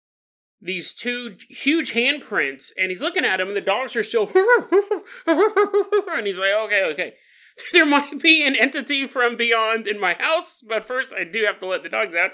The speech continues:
They're gonna poop all over the kitchen." So he opens the back door, and the dogs run out. Well, after the dogs run out, he's, he's kinda transfixed by these handprints. In fact, he took a photo of them.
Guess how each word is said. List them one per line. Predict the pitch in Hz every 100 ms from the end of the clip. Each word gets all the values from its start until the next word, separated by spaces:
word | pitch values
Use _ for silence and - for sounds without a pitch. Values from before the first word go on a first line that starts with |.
| - _ _
They're | -
gonna | 185 180
poop | 202
all | 185 180
over | 165
the | 160
kitchen." | 220 202
So | 170 175
he | 175
opens | 240 392 -
the | 233 202 175 - _ _ _ _ _ _
back | 208 214 -
door, | 233 226
and | 202
the |
dogs | 156 170 160 147
run | 143 139
out. | 139 113 - _ _ _
Well, | 269 294 - - - -
after | 285 339 392
the | 349
dogs | 233 240 294 -
run | 254 190
out, | 151 147 -
he's, | 285 - -
he's | - 285
kinda | 415 440
transfixed | 415 339 285 - 370 -
by | 247
these | 214 196
handprints. | 240 330 339 165 147
In | 247
fact, | 214 294 330 -
he | 262
took | 269 277
a | 208
photo | - - 311 427 370 156
of | 104 -
them. | - _